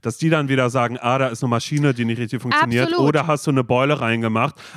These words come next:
Speaker 1: „Ah, war ja klar, lass mich das und das mal machen“, weil da immer noch im Jahr zweitausenddreiundzwanzig, wo man auch immer wieder diese Memes sieht, wo Leute sagen, ich wär-, wo Männer sagen,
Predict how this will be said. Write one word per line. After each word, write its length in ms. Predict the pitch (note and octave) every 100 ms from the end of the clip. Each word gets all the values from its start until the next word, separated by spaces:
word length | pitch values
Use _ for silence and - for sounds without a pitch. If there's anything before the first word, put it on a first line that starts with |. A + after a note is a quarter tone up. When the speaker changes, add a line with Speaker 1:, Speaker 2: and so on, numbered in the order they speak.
| -
Speaker 1:
„Ah, 280 | B2+ C#3+
war 100 | C3+ C3
ja 120 | B2
klar, 220 | D3 C3+
lass 160 | C3 D3
mich 100 | A#2+
das 160 | C3+
und 100 | C3+ B2+
das 160 | C3+
mal 100 | C#3+
machen“, 400 | A2+ G#2 B2+ C#3 - - C#3+
weil 140 | B2
da 320 | B2 E3+ - -
immer 280 | G3+ A3+ E3
noch 200 | G#2 F#2
im 120 | A2+
Jahr 240 | A#2 C#3+ G3 E3+ C#3+ A#2+ A2+ B2
zweitausenddreiundzwanzig, 720 | D3 D3+ - A2 G2 - E2 - - C3
wo 80 |
man 140 | A#2 A#2
auch 100 | A2+
immer 240 | D#3+ F3+
wieder 180 | D#3+ C#3+
diese 200 | B2 A2+
Memes 460 | A#2+ E3 G3 F#3+ -
sieht, 320 | D#3+ D#3 D3+ - -
wo 120 | B2
Leute 360 | A#2+ C3 D3 D3+
sagen, 300 | B2 B2 B2+
ich 160 | C3+ -
wär-, 180 | A#2+ G#2+
wo 100 | A2+
Männer 440 | A2 B2 F3 D#3 A2
sagen, 400 | G#2+ G2 G2